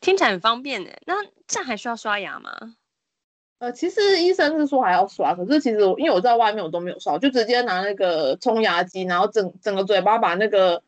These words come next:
Speaker 2: 就是牙缝的菜渣全部冲掉之后，然后就戴上牙套，我就觉得超快。要不然我每次吃饱饭啊，我都要去厕所弄超久，然后就变成说我朋友要在外面等我，我就觉得很，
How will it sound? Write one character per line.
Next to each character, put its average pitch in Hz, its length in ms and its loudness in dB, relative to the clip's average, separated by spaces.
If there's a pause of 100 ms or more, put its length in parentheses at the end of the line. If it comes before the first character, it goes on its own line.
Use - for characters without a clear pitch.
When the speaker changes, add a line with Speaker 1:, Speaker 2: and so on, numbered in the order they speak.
(260)
Speaker 2:
就 269 80 0
是 277 80 2
牙 214 200 0
缝 240 140 0
的 214 80 -2
菜 214 180 0
渣 208 140 2
全 196 220 -2
部 196 100 0
冲 185 300 -2
掉 180 160 2
之 185 100 -4
后， 180 120 2
然 165 120 -8
后 170 60 -2
就 185 100 0
戴 180 240 0
上 185 220 -10
牙 - 100 -8 (140)
套， - 260 -8
我 214 80 0
就 349 80 4
觉 392 100 4
得 370 120 4
超 381 340 2
快。 392 260 0 (300)
要 440 120 0
不 466 80 -6
然 403 180 4
我 392 80 4
每 311 160 0
次 392 100 0
吃 349 240 -2
饱 214 240 2
饭 220 320 -4
啊， 185 180 0
我 180 60 -2
都 254 120 0
要 277 120 4
去 294 140 -4
厕 240 280 -2
所 175 200 -6
弄 226 180 -4
超 190 320 -2
久， 139 240 -6
然 170 100 -10
后 262 140 0
就 311 80 -2
变 277 240 -2
成 214 160 0
说 214 320 4
我 190 80 0
朋 190 160 -2
友 240 100 2
要 190 120 2
在 220 100 0
外 202 140 2
面 208 180 -6
等 165 180 -4
我， 165 120 -2
我 165 100 0
就 233 100 -2
觉 220 140 0
得 165 160 2
很， 160 160 -4